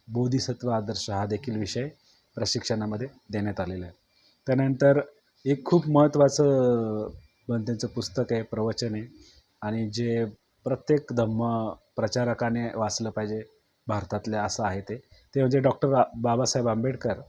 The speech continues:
डॉक्टर आंबेडकर आणि बौद्ध धम्म नावाचं हे पुस्तक आहे. तर याच्यामध्ये धम्मक्रांती बाबासाहेबांनी केली, त्याच्यानंतर त्या धम्मक्रांतीचं काय झालं,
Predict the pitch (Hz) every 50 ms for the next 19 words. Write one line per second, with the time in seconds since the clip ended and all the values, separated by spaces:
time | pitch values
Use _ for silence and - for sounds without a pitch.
0 | - _ _ _ _ _ _ _ _ _ _ _ _ - 113 110 - - 131 120
1 | 113 117 117 127 135 131 - 143 131 120 113 117 131 131 127 131 123 110 123 120
2 | 110 107 107 104 101 104 104 104 104 104 - 104 101 95 - 104 - - - 107
3 | 101 - 110 139 - _ _ _ _ _ _ _ _ _ _ _ _ _ - 127
4 | 127 131 135 131 127 - 151 143 143 139 135 143 143 143 143 143 - - - 117
5 | 120 - - _ _ _ - - - - - - 110 - 113 123 123 123 139 135
6 | - 135 131 127 123 131 135 131 123 113 120 123 117 123 117 113 117 110 117 117
7 | 113 - - 120 107 101 95 - _ _ _ _ _ _ _ _ _ - 123 113
8 | - 131 123 123 123 117 127 123 120 127 123 117 117 113 110 110 110 104 - 113
9 | 107 104 98 113 104 120 117 - 135 127 127 110 104 98 95 98 101